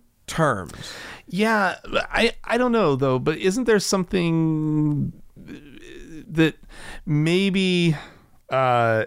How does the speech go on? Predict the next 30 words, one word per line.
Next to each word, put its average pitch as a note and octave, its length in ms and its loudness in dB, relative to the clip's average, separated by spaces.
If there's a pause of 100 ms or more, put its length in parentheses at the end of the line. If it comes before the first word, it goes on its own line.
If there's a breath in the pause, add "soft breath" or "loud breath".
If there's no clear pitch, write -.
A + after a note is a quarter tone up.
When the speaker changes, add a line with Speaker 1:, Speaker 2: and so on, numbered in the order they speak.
(280)
Speaker 2:
if, - 560 2 (280)
let's C3 160 -2
say, D3 120 4
the B2+ 160 0
numbers B2 480 2
of G#2 100 -2
atheists F#2 760 0 (220)
continue G2+ 480 2
to F#2+ 440 0 (400)
grow A2 240 0
like F3+ 260 0
we B2+ 100 0
expect - 380 -8
them - 140 0
to, - 220 2 (640 soft breath)
Speaker 1:
Right. A2+ 240 4
Speaker 2:
and C3 120 2
because E3+ 180 0
this G#3 140 4
is F3 100 0
supposed E3+ 240 2
to - 60 -8
be C#3 60 2
in B2 60 2
the A2+ 80 0
future, - 500 2 (160)
right? B2 220 0 (440 loud breath)
Speaker 1:
Sure. - 260 2
Speaker 2:
Uh, C3 440 2 (160)
and D3 880 2